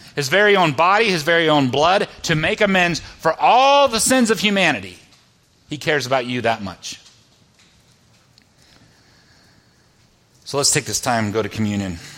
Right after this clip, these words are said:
The Lord Jesus, on the night he was betrayed, he took the bread, and when he had given thanks, he broke it and said, "This is my body. It is for you. Do this in remembrance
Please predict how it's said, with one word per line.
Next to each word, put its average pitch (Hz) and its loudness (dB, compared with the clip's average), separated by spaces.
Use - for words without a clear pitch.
The 123 -6
Lord 156 2
Jesus, 120 -4
on 127 -2
the 123 0
night 147 0
he 143 -10
was 127 -8
betrayed, 107 -10
he - -20
took - -6
the 135 -6
bread, 107 -2
and 113 -6
when 120 -2
he 107 -6
had 101 -10
given 160 0
thanks, 120 -2
he 113 -6
broke 135 -2
it 135 -2
and 110 -4
said, 98 -4
"This 160 -4
is 117 -14
my 101 -8
body. 131 -10
It - -4
is 113 -6
for - -14
you. 135 -8
Do 139 -2
this 139 -4
in 98 -8
remembrance 117 -4